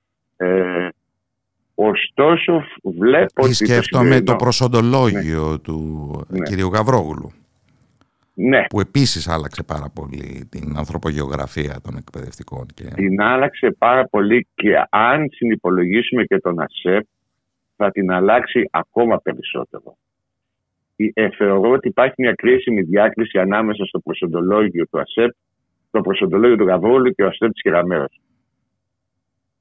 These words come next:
Speaker 1: Η Κεραμέως κάνει πρόβλεψη να ενσωματώσει το προσοντολόγιο, όχι να το καταργήσει, να το ενσωματώσει, αλλά βάζει μια κρίσιμη διάσταση. Τον ασεπ,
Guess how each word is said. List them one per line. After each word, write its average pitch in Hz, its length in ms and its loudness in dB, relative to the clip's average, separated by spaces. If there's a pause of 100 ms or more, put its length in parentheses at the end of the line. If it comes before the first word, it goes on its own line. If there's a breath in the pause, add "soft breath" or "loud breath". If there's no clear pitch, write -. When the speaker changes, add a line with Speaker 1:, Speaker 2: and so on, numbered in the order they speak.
(560)
Speaker 1:
Η 90 380 -6
Κεραμέως 104 480 2
κάνει 147 220 2
πρόβλεψη 135 560 0
να 104 340 2
ενσωματώσει 107 920 0
το 95 280 0 (100)
προσοντολόγιο, 92 840 -2 (400)
όχι - 200 -6
να 127 80 0
το 127 80 0
καταργήσει, 92 480 -2
να 85 80 -4
το 101 100 -2
ενσωματώσει, 92 760 -2 (540)
αλλά 107 240 2
βάζει 160 220 2
μια 165 120 4
κρίσιμη 151 380 0
διάσταση. 117 580 0 (420)
Τον 101 160 0
ασεπ, 98 320 2